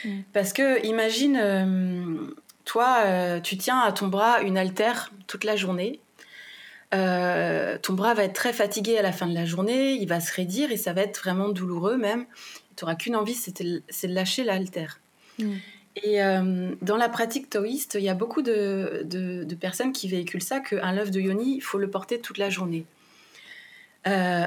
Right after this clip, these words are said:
Speaker 2: dans le vagin. Mais si on le porte toute la journée dans le vagin, ça veut dire qu'on va avoir, euh, bah, les muscles qui vont travailler toute la journée, on va avoir cette lourdeur et à la fin,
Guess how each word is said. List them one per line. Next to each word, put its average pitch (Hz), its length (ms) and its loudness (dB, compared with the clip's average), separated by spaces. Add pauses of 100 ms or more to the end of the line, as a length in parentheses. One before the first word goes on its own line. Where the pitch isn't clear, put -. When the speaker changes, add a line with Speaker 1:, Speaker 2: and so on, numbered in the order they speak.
Speaker 2:
dans 185 100 0
le 226 100 2
vagin. 175 440 0 (100)
Mais 165 80 -2
si 208 180 -2
on 277 80 4
le 220 140 2
porte 180 400 -2
toute 196 140 -6
la 196 120 2
journée 180 240 0
dans 165 100 0
le 165 80 0
vagin, 185 280 0
ça 269 140 -4
veut 180 100 -2
dire 254 180 -2
qu'on 175 280 -4
va 165 180 -2
avoir, 165 340 -2
euh, 156 320 -4
bah, 160 140 -2
les 170 100 0
muscles 214 320 -4
qui 190 140 -8
vont 180 120 -2
travailler 175 380 -2
toute 170 160 -10
la 190 140 0
journée, 165 300 -2
on 240 80 -2
va 175 80 -4
avoir 156 220 -6
cette - 200 -10
lourdeur 196 400 -4
et 190 60 0
à 165 60 0
la 156 120 -2
fin, 226 240 -2